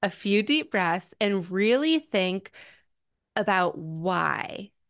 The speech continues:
And think about if it might likely is a few different reasons. Maybe it was just the season of life you were in. It just wasn't <laughs> meant to be that year. Maybe it was the people around you. Maybe it was the lack of support.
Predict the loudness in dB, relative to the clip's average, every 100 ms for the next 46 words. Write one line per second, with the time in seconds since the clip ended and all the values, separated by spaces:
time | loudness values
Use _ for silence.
0 | _ 0 2 2 4 4 4 2 -2 0
1 | 0 2 0 2 0 -6 _ -8 -2 0
2 | 0 0 -4 0 0 0 0 0 -2 -2
3 | -2 -2 0 -2 -2 -6 -4 -6 -8 -14
4 | -18 -20 -16 -2 2 4 4 4 2 0
5 | -2 _ _ _ 2 4 4 2 2 2
6 | 0 2 2 2 2 2 2 0 -2 0
7 | 2 2 2 0 0 0 0 0 0 0
8 | -2 -2 2 2 4 4 2 2 2 2
9 | 0 0 -2 0 0 2 0 -4 -20 -10
10 | -2 0 0 -2 -4 -4 -4 -8 -12 _
11 | _ _ 0 0 2 0 0 -2 -2 2
12 | 2 4 4 2 0 -2 0 0 0 0
13 | -2 0 0 -2 -4 -4 -6 -4 -2 -2
14 | -4